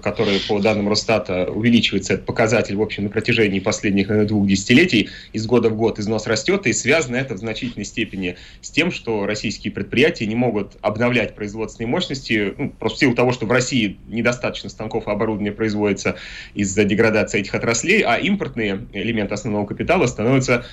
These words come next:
слишком дорогими, поскольку любой импортер вынужден за них переплачивать, по сути, вдвое, поскольку сначала нужно купить доллары по завышенному курсу, ну, а потом где-то там отыскать станки и оборудование. Ну, кстати говоря, теперь ситуация усугубляется. Как бы в чем проблема санкций?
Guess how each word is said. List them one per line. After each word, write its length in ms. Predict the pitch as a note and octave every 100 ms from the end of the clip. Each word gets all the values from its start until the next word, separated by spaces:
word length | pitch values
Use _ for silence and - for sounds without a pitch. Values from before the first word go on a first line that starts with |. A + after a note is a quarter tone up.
| - -
слишком 300 | D3 - B2+
дорогими, 360 | C3+ C#3 G3 F3+
поскольку 680 | B2 - D3 C#3+ C3 A2+
любой 260 | G#2+ G#2+ B2+
импортер 460 | G#2+ B2+ - G3+
вынужден 360 | B2+ C#3+ B2+ A#2+
за 120 | G#2+
них 180 | B2 D3
переплачивать, 540 | A#2+ A2+ C3 C3+ B2
по 100 | -
сути, 240 | G#2+ C3+ B2
вдвое, 380 | G2 C3+ B2 -
поскольку 360 | G#2+ - F#2+
сначала 200 | - G#2+ C#3+ A#2+
нужно 240 | G#2+ G#2 G2+
купить 300 | - A2 F#2+
доллары 260 | F#3 F#3
по 80 | E3
завышенному 480 | D3+ D3+ C#3 C#3 C3+
курсу, 320 | C#3 C3+ A#2
ну, 80 | G#2
а 40 |
потом 380 | D3 - B2+ C3 - - -
где-то 300 | F2+ B2 A2
там 180 | B2
отыскать 460 | G#2 G#2 - A#2+ - - - -
станки 320 | - - A#2 A#2+
и 60 |
оборудование. 440 | G#2+ A#2+ F3 D3 C3+
Ну, 120 | D3+
кстати 240 | E3+ D3+
говоря, 240 | C3 C#3+ C3+
теперь 420 | C#3+ E3 F3+ A2
ситуация 460 | A#2+ C3 C3 -
усугубляется. 560 | B2 C3 B2+ F3 A2 -
Как 100 | F#2+
бы 80 | F#2+
в 20 |
чем 200 | - A#2+
проблема 320 | A#2 B2+ A2+
санкций? 480 | G#2 D3 G#2 - C#2+